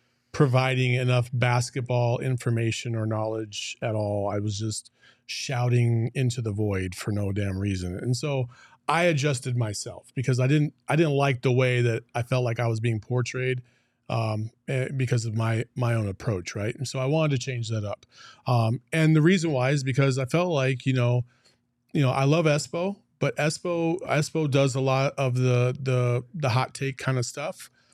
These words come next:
Um, and he has his own opinion. And I felt like having both of us do the same thing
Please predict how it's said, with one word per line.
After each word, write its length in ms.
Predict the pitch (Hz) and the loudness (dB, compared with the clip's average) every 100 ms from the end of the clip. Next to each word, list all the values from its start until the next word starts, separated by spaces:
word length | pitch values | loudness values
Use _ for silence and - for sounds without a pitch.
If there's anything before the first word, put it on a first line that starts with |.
| _ | _
Um, 320 | - 120 120 123 | -2 0 2 2
and 120 | 123 | 4
he 140 | 127 | 6
has 320 | 127 131 127 | 6 6 0
his 160 | 127 123 | -2 0
own 300 | 135 131 123 - - | 0 2 0 -4 -6
opinion. 600 | 127 - 143 165 196 202 - - - | -4 2 4 4 4 0 -8 -20 -4
And 80 | 135 | -2
I 40 | |
felt 200 | 127 160 | 2 2
like 180 | 160 143 | 2 2
having 380 | 110 156 156 135 | 2 2 4 2
both 260 | 123 147 151 | 4 2 2
of 100 | 147 | 0
us 160 | 131 | 0
do 140 | 123 143 | 0 0
the 120 | 127 | 0
same 340 | - 135 135 | -2 -4 -4
thing 460 | 123 143 143 127 | 0 2 2 2